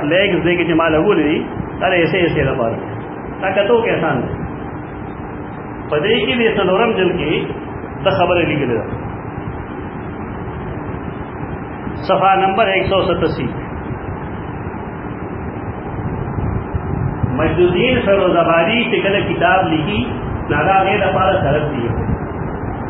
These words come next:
سند یې دا دی چې حدثنا فلان قال حدثنا الکلوی عن ابی صالح عن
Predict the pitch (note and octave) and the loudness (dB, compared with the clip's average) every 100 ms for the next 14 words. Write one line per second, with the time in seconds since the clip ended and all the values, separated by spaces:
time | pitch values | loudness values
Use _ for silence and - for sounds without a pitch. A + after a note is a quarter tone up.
0 | - - - - - E3+ A3+ A3+ G3+ F#3 | -6 -6 -6 -6 0 4 4 6 6 6
1 | F#3+ A#3 - - - - - - - - | 6 4 0 -4 -4 -6 -6 -6 -6 -8
2 | - D#3 F#3+ A3+ A#3 - - - - - | -2 2 4 4 2 0 -6 -8 -8 -8
3 | - - - - - - - - - - | -6 -6 -6 -6 -6 -8 -8 -8 -2 0
4 | G#3+ - G3+ G3+ F#3 G3+ F#3+ F3 - - | 2 4 4 4 4 6 4 2 -2 -6
5 | - D#3+ E3+ G#3 A#3 - - - - - | -2 2 4 4 4 0 -4 -4 -4 -4
6 | - - - - - F3+ F#3 F3+ F#3 F3 | -4 -4 -6 -4 0 2 4 4 2 2
7 | F3+ F3+ F3+ E3+ D3 C#3+ F3 F#3 G3+ A#3 | 2 4 4 4 4 2 2 2 2 0
8 | B3 - - - - - - D#3 F#3 F3 | 0 -4 -6 -8 -6 -4 0 4 4 4
9 | E3 C#3 C3 C3+ D3+ F#3 G#3 G3 - - | 2 0 0 0 2 4 4 2 -2 -4
10 | - E3 | 0 2